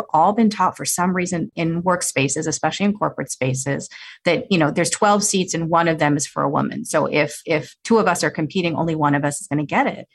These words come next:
But who decided there were first twelve seats and who decided there was only one for a woman? Like, where did that come from? And as soon as I say that, you can see the women's faces change. I think the same is true for the conversations around, uh,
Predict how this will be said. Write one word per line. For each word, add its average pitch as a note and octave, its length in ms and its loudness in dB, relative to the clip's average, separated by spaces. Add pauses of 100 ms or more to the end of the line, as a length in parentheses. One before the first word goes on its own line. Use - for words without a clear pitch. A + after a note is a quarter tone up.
(260)
But G3 100 2
who A#3+ 160 4
decided G3 520 2
there F3 160 2
were D#3+ 120 2
first D#3 420 0
twelve C#3 300 2
seats A#3+ 380 -4
and E3 100 -4
who G3+ 100 4
decided E3+ 380 0
there E3+ 80 -2
was E3 100 0
only E3+ 280 -2
one D3+ 220 2
for D#3 200 -6
a D3 80 0
woman? G3 260 2
Like, C3+ 140 0
where D#3+ 160 2
did G#2+ 140 0
that C#3 200 2
come C#4+ 280 -2 (120)
from? - 300 -10 (480)
And G#3 100 6
as F#3+ 80 4
soon C4 140 6
as D4 100 4
I A3+ 120 4
say F#3+ 300 0
that, G3 200 2
you G3 80 -4
can F#3 160 -2
see A#3+ 220 0
the A3 100 0
women's E3+ 400 -2
faces - 460 -4
change. - 480 -8 (360)
I G#3 100 6
think C4+ 160 6
the C4+ 80 4
same G#3+ 300 4
is G#3+ 140 0
true G3+ 200 0
for G3+ 120 -4
the F#3 60 0
conversations G3 640 0
around, F#3+ 220 2
uh, F#3 80 0